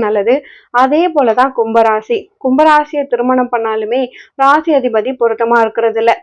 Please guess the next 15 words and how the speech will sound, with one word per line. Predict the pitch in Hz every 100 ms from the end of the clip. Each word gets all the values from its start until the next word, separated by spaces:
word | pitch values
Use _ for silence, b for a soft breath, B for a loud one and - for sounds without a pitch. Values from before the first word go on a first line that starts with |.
| _ - 254
அந்த | 285 330
வகையில | 320 294 294 294
பாத்தீங்கன்னா | 262 233 240 247 254 285 B B _
திருமண | 339 359 359 339 285
வாழ்க்கையில | 262 247 247 240 254
ஒரு | 226 214 208
ஆப்போசிட்டான | 220 254 254 262 254 262 277
கருத்துக்களால | 254 214 214 220 214 196 202 254 240 B B -
ஒரு | 269 269
different | 285 294 339 320
type | 285 277 277
of | 269 - 226
ஒப்பீனியனால | 226 254 254 240 220 208 208 254 247
மிஸ் | 233 277
அண்டர்ஸ்டாண்டிங் | 277 269 240 208 220